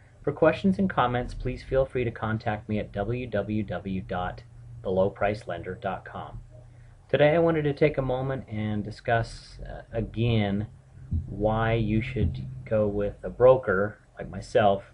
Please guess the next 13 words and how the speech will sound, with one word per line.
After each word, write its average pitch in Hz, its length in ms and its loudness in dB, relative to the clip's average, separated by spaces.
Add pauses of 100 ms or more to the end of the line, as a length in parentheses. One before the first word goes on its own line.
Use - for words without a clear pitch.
(380)
as 104 180 -6
opposed 101 460 -4
to 92 500 -2
your 92 140 -8
local 90 320 -6
credit 92 340 -8
union, 90 340 -8
bank, 87 460 -10
or 90 180 -10
lender. 80 520 -14 (680)
Choices 104 480 0
and 98 120 -4
options, 90 500 -10